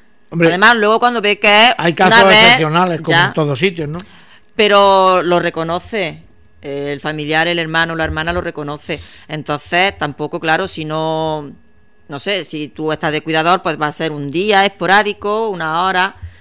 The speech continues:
Speaker 2: que no va a ser siempre. Y si tú lo has planteado ya de, de un mes antes, pues, te, te ríes, te, vamos, te sale.
Speaker 1: Y a-,
Speaker 2: Tú
Speaker 1: y
Speaker 2: ya la has
Speaker 1: además,
Speaker 2: pedido, la
Speaker 1: además,
Speaker 2: solicitas y te
Speaker 1: a-,
Speaker 2: sale.
Speaker 1: algo también que creo que,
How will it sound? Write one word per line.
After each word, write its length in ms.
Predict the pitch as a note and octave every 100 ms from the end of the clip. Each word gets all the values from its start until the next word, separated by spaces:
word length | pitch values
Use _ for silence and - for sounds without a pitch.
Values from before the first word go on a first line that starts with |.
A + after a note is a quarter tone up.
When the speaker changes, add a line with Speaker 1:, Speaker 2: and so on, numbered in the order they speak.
| -
Speaker 2:
que 100 | -
no 80 | F3+
va 60 | G3
a 20 |
ser 140 | G#3 F#3
siempre. 320 | G3 G#3 G3+
Y 80 | E3
si 120 | -
tú 120 | E3 F#3
lo 100 | G#3+
has 80 | A3
planteado 720 | A3+ A3 G#3+ G#3 G3+ G3+ G3
ya 180 | F#3 F#3+
de, 220 | F#3 F3+
de 180 | F#3 F3
un 120 | F3+ E3+
mes 240 | F3+ F3+
antes, 480 | E3+ E3 F3 G3 B3 - - -
pues, 140 | - - - - - - - - - - - -
te, 180 | A2 D#3+
te 140 | F3+
ríes, 240 | D#3 C#3 -
te, 80 | D#3+
vamos, 240 | F3+ F#3+
te 100 | C#3+
sale. 500 | - D3+ A3 F3 D#3+ - - - - D3 -
Speaker 1:
Y 120 | C#3+
a-, 80 | D#3
Speaker 2:
Tú 60 |
Speaker 1:
y 40 | D#3+
Speaker 2:
ya 120 | F#3
la 60 | G3+
has 40 |
Speaker 1:
además, 220 | E3+ F#3 G3
Speaker 2:
pedido, 180 | A3 G#3+
la 60 |
Speaker 1:
además, 180 | - A3+
Speaker 2:
solicitas 220 | E3+ G3+
y 40 | A3+
te 80 | F3+
Speaker 1:
a-, 40 |
Speaker 2:
sale. 220 | - G3+
Speaker 1:
algo 220 | F3 G3+ F#3+
también 320 | F#3 F#3+ F3
que 140 | E3+
creo 260 | E3+ F#3+ -
que, 240 | F3 D3